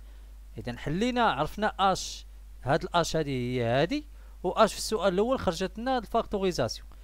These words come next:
إذا قلنا بأن اش إيكال زيرو، غادي نحلوها. دونك اش لقيناها هي جوج إكس ناقص ثلاثة عامل جوج إكس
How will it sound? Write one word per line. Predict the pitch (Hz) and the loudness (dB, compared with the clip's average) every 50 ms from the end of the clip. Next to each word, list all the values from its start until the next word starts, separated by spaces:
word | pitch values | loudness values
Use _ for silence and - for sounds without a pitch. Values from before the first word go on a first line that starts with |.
| - - - - 135 | -16 -16 -12 -8 -6
إذا | 117 147 151 | -2 -2 -2
قلنا | 151 135 135 147 160 160 151 | -2 -2 -4 -4 -2 -2 -2
بأن | 143 156 - 170 143 135 131 131 131 - | -2 -2 -6 -6 -6 -4 -4 -4 -4 -2
اش | - 156 143 - - - | -2 -2 -2 -2 -6 -6
إيكال | 139 131 117 120 113 120 123 117 | -6 -4 -2 -2 0 0 0 0
زيرو، | - 170 196 226 262 269 - - - - - - - - - | 0 0 2 2 0 -2 -4 -8 -18 -16 -18 -18 -16 -12 -10
غادي | 120 123 123 | -8 -8 -8
نحلوها. | 127 - 139 143 147 147 147 165 208 254 - - - - - - - - - - - - - - - - - - - - - - - | -8 -6 -6 -2 0 4 6 6 6 6 4 -2 -14 -16 -16 -16 -18 -18 -16 -16 -16 -16 -14 -14 -14 -14 -14 -16 -16 -16 -16 -16 -6
دونك | 196 170 202 196 190 180 - - | 2 4 4 4 4 2 -4 2
اش | 202 220 220 180 - 165 | 4 4 4 4 0 -4
لقيناها | 156 - - 180 175 175 175 170 156 | -4 -2 0 0 2 4 4 4 4
هي | 147 151 160 165 156 | 4 2 2 2 0
جوج | 139 147 175 196 220 254 240 - - - - - - - - - - - - - - - | 0 0 0 0 0 0 -4 -6 -10 -14 -16 -16 -16 -18 -18 -18 -18 -16 -16 -12 -4 0
إكس | 175 175 170 160 139 - - - 143 | 2 4 4 2 0 -2 -6 -6 -2
ناقص | 147 143 139 131 - - 127 123 113 - - - - - - - - - - - - - - - - - - - - - - - - | 0 0 0 0 0 0 -2 -2 -2 -4 -8 -12 -14 -16 -16 -18 -18 -16 -16 -18 -18 -18 -18 -18 -18 -18 -18 -18 -16 -16 -16 -14 -12
ثلاثة | - - 123 120 117 113 - 202 240 254 - - | -6 -2 0 0 0 2 4 2 2 2 2 -4
عامل | - 113 117 123 131 131 131 139 170 208 254 285 - - - - - - - - - - - - - - - - - - 139 | -4 -2 0 2 2 0 0 0 -2 -2 -2 -4 -8 -14 -16 -16 -16 -16 -18 -18 -18 -18 -18 -18 -18 -18 -16 -16 -14 -12 -8
جوج | 120 143 165 156 - - - | -6 -4 -4 -4 -4 -4 -2
إكس | 160 196 254 269 - - - - | 0 0 -2 -2 -6 -10 -12 -12